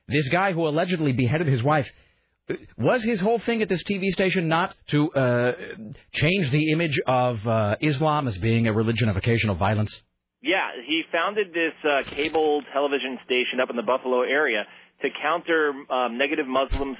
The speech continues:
Speaker 2: stereotypes, and he was, uh, widely applauded for doing this.
Speaker 1: Well, all right then. That kind of just, I mean, really, there's nowhere else to go with that except to say that, I mean, I don't know. I, I, here's a question. I'm probably, like, the billionth person to ask this.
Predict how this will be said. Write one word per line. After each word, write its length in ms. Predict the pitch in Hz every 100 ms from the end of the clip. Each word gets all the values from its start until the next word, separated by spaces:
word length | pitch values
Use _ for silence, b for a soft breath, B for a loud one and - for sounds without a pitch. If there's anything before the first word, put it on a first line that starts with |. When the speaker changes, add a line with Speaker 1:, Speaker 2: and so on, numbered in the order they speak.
| -
Speaker 2:
stereotypes, 720 | 151 196 135 104 101 85 - 113
and 160 | 107
he 180 | 98 123
was, 260 | 113 117 107 113
uh, 180 | 113 98
widely 380 | 107 135 131 139
applauded 580 | 123 - 143 175 208 104 -
for 100 | 101
doing 280 | 92 92 87
this. 160 | 76 - _ _ _ _ _ _ - - _ -
Speaker 1:
Well, 200 | 135 131
all 100 | 90
right 160 | 76 -
then. 180 | - -
That 200 | 170 180 - _ -
kind 160 | 107
of 80 | 95
just, 160 | 101 -
I 60 |
mean, 140 | 139 139
really, 200 | 170 151
there's 220 | 143 - 107
nowhere 240 | 127 139
else 120 | 131
to 80 | 127
go 140 | 139
with 100 | 143
that 160 | 117 117
except 280 | 117 160 -
to 60 |
say 180 | - 156
that, 180 | 135 - b b b b b _
I 100 | 131
mean, 120 | 151
I 60 | 160
don't 100 | 170
know. 80 | 156 B B
I, 100 | -
I, 160 | 202 196 -
here's 180 | 320 226
a 60 |
question. 340 | - 107 92 151
I'm 140 | 143
probably, 220 | 131 113
like, 160 | 95 95
the 60 | 80
billionth 360 | 98 101 85
person 240 | 95 87 90
to 60 |
ask 200 | 92 101
this. 160 | 127